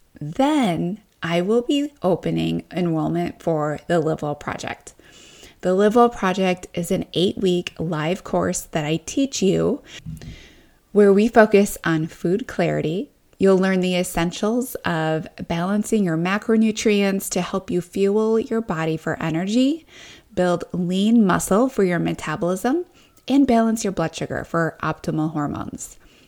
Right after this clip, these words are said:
I'm also going to help you manage your stress. Stress is inevitable, but how you respond to it makes the difference on how you feel. I want you to develop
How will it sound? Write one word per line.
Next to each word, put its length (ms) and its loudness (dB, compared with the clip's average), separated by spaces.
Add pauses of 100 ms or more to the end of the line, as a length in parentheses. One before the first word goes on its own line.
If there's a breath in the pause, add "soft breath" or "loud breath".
(200 soft breath)
I'm 200 0
also 420 2
going 500 -2 (140)
to 160 0
help 320 -4
you 100 0
manage 380 -2
your 80 -4
stress. 640 -10 (480 loud breath)
Stress 400 0
is 120 0
inevitable, 600 -2
but 280 2
how 280 0
you 220 6
respond 580 0
to 120 -2
it 220 2
makes 260 -4
the 100 -6
difference 420 -6
on 80 -4
how 160 -6
you 160 -4
feel. 420 -10 (960 loud breath)
I 220 0
want 340 -2
you 300 2
to 160 -2
develop 500 0